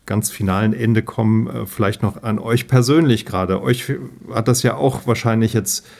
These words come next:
erfasst, dass ihr wenig soziale Kontakte habt, dass ihr nicht nach draußen gehen könnt. Ähm, stellen wir uns vor, die Beschränkungen sind, äh,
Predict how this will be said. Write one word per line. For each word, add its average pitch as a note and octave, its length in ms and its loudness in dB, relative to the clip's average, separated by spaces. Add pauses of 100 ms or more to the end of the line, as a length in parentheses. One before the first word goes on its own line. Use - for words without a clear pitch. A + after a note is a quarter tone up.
(500)
erfasst, - 640 -2
dass G#2+ 240 0
ihr G#2+ 300 0
wenig A2+ 280 2
soziale G#2+ 460 0
Kontakte C3 540 0
habt, A2+ 200 -2
dass A2 140 0
ihr A#2 80 0
nicht A2+ 140 2
nach B2 100 2
draußen A2 340 0
gehen G#2 280 2
könnt. G2 320 -2 (560)
Ähm, G#2+ 280 2 (220)
stellen C#3 300 2
wir C#3+ 80 2
uns B2+ 160 2
vor, C#3 260 2
die C3+ 100 0
Beschränkungen B2 680 2
sind, B2+ 500 2
äh, A#2+ 220 -4